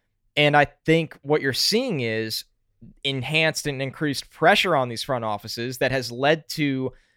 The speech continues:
more front offices in bigger markets going all in. Because sometimes if you don't go, go all in and you just drag your feet, you get fired anyway.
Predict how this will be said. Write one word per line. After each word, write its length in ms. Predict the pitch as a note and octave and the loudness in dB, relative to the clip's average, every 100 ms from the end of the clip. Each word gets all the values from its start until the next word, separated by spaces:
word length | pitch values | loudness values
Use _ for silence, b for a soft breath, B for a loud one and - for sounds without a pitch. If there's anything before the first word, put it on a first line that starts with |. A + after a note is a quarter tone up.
| _ _ _ | _ _ _
more 520 | C3 C#3 D3+ F3 G3+ | -6 0 4 6 4
front 240 | G3+ F3+ D#3+ | 4 2 4
offices 420 | D3+ D3+ D#3 C3 | 4 2 -6 -4
in 140 | C3 | -2
bigger 220 | B2 B2+ B2 | -2 0 0
markets 680 | B2 D#3+ E3+ A#2 A2 - - _ _ - B2+ | 2 2 2 -4 -4 -8 -10 _ _ -16 0
going 400 | B2 E3 G3+ F#3 | 8 8 8 2
all 480 | D3+ D#3 D3+ C3+ C3+ | 2 4 6 4 2
in. 380 | F#3+ G2 F2+ - _ - | -2 -4 -10 -20 _ -2
Because 360 | D3+ - E3 | -2 2 0
sometimes 920 | - F#3 G#3 - F3+ D3+ C#3+ C#3+ - - _ _ _ _ - | 4 4 4 4 4 4 0 -4 -8 -10 _ _ _ _ 0
if 200 | E3 C#3+ | 2 2
you 100 | D3+ | 0
don't 380 | B2+ D#3 A3+ - | 2 4 4 4
go, 380 | F#3 C#3+ B2 - | 6 6 4 0
go 220 | B2+ C3+ C3 | 2 4 6
all 220 | B2 A2+ | 4 2
in 180 | A2 B2 | -4 -4
and 100 | B2+ | -6
you 80 | B2 | -8
just 180 | C3 - | -8 0
drag 260 | C#3+ C3 | 2 2
your 120 | A#2+ | 0
feet, 380 | A2+ G#3+ A3 - _ _ - | -6 -6 -6 -8 _ _ -4
you 160 | E3 | 2
get 200 | E3+ A3 | 6 6
fired 480 | - F3 F#3 G#3 A3+ | 8 6 8 8 6
anyway. 580 | B3 E4 F#3 G2+ C#2+ | 6 4 -2 -2 -6